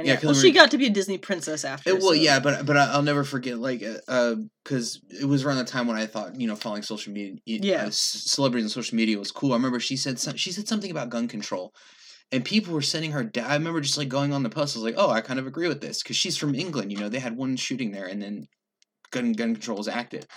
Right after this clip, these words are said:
Speaker 1: She just made one comment about that, and people sending her actual death threats and literally caused her to delete her Instagram, and then just,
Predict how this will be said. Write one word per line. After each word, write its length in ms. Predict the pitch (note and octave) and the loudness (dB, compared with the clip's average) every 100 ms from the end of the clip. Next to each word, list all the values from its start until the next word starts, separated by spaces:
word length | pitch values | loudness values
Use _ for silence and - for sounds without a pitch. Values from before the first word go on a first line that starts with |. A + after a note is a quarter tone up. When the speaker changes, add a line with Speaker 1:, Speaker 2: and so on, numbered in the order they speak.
| - - - | -20 -20 -4
Speaker 1:
She 220 | - E3 | 2 4
just 120 | D3+ | 4
made 160 | D#3+ D3 | 2 0
one 160 | C3+ C#3+ | 0 0
comment 360 | B2+ B2+ B2 | 0 0 0
about 240 | G#2+ F#2+ A2 | 0 -4 -6
that, 120 | G2+ | -8
and 80 | G#2+ | -6
people 280 | E3 C#3 | -8 -6
sending 260 | C3 D3 C#3 | -4 -2 -2
her 120 | B2 A#2+ | -4 -6
actual 380 | C#3 C#3 A2+ | -6 -6 -6
death 260 | G#2+ G#2+ - | -4 -6 -4
threats 260 | A#2 G2 A2 | -4 -4 -2
and 80 | |
literally 160 | A2+ A#2+ | -2 -2
caused 220 | A2 B2+ B2 | -4 -8 -6
her 40 | |
to 60 | A2 | -6
delete 240 | G#2 A#2 | -4 -4
her 100 | A2+ | -4
Instagram, 600 | F#2 A#2 - - - D#2+ | -4 -4 -6 -12 -14 -8
and 100 | G#2 | -2
then 100 | A2 | -2
just, 280 | G#2 G#2 - | -2 -4 -8